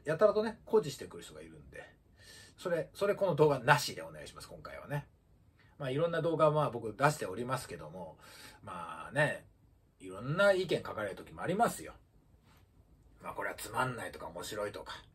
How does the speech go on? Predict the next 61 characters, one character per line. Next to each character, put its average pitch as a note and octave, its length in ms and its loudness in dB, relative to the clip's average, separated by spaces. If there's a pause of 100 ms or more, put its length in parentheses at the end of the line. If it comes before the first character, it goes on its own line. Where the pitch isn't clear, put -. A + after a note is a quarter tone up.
(500)
ま D#3 80 0
あ、 - 20 4
今 C4 140 8
回 D3 80 2
別 F#2+ 180 -4
に F#2 100 -10
面 C4+ 260 6
白 A4+ 240 12
く - 80 -6
て、 A2 200 0 (320)
面 A3 220 8
白 A4+ 160 12
い - 20 -
こ D4 60 8
と C3+ 40 2
喋 E3 220 8
っ - 20 -2
て D3+ 60 4
る A#2 80 4
わ G#2 80 0
け G2+ 80 -6
じ F#2+ 60 -4
ゃ - 20 -6
な C#3+ 140 6
い B2 80 2
で F#2+ 80 -8
す - 100 -10
か G2 60 -6
ら、 - 60 -2
面 A3+ 140 4
白 C4+ 200 8
い - 20 6
つ - 160 -4
ま F3+ 140 4
ん D3 80 -2
な G2 60 -2
い F2 80 -8
と - 100 -14
い F2 100 -10
う - 20 -10
話 C#3+ 360 2
で F#2+ 60 -2
は E2+ 120 -8
な B2 140 -2
く、 B2+ 100 -6
単 A#3+ 240 -2
純 D4 180 -4
に D4 140 -8
悩 F#3+ 220 0
み F#3 100 -4
も G#2 120 -6
ね、 E3+ 140 -4 (260)
一 B2 180 -4
応、 A#2 200 -2 (840)
僕 E3+ 220 4
は A3+ 240 10
生 B3+ 340 6
活 B3 360 2
の B3 420 4 (120)
中 A3 300 8
に、 C#3 400 -2